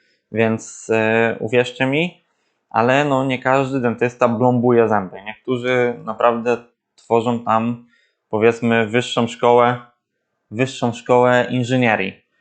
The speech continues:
E, i to należy, e, <laughs> należy zawsze wziąć pod uwagę. E, no i należy zdać sobie sprawę z tego, dlaczego, mm, praca w ten sposób i, i leczenie zębów w ten sposób jest mimo wszystko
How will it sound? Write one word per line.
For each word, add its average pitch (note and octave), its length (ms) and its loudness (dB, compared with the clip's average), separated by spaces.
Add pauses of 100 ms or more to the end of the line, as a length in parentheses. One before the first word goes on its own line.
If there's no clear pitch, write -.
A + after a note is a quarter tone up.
(280)
E, G#2+ 320 -4
i C3+ 280 -6
to B2+ 340 2
należy, A2+ 680 0 (640)
e, G#2+ 480 0 (140)
<laughs> - 320 -10
należy A#2 540 0
zawsze A2+ 340 0
wziąć A#2+ 200 -2
pod A#2 200 0
uwagę. A#2 460 2 (540)
E, A#2 280 4
no C#3 200 -2
i D#3 500 -2
należy D3 320 -4
zdać C#3 280 -4
sobie C#3+ 180 -6
sprawę C3+ 360 -2
z - 80 -20
tego, C#3 280 2
dlaczego, C3+ 720 0 (460)
mm, A#2+ 680 -2 (840)
praca C3 320 2
w B2+ 100 -4
ten B2+ 140 -2
sposób B2 520 -2
i, A#2+ 300 -4
i A#2+ 40 -2
leczenie A#2+ 420 0
zębów A#2 340 0
w - 40 -20
ten A#2 120 -4
sposób B2+ 520 -2
jest B2 520 -4
mimo B2 240 -8
wszystko C3 680 -4